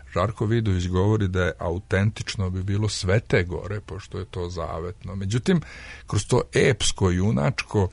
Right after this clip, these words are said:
i kroz to što ona bila i upravna jedinica i kroz to što su vremenom oni počeli sebe da nazivaju Crnogorcima, a, moramo da učitamo tome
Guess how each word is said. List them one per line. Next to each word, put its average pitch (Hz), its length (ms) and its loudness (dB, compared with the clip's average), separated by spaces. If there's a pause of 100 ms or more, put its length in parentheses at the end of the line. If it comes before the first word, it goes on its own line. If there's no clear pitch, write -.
(440)
i 98 80 -2
kroz - 320 2
to 127 240 6 (240)
što - 240 -2
ona 101 200 4
bila 98 260 4
i 95 100 4
upravna 110 480 4
jedinica 90 680 -2 (400)
i 98 100 -6
kroz 98 220 2
to 117 140 4
što 101 160 0
su 95 160 0
vremenom 104 500 4
oni 92 180 0
počeli 90 460 -4
sebe 90 340 -2
da 87 200 -6 (400)
nazivaju 90 460 -2
Crnogorcima, 90 960 -2 (840)
a, 85 360 0 (440)
moramo 143 560 4 (140)
da 95 180 2
učitamo 87 840 0
tome 82 420 -4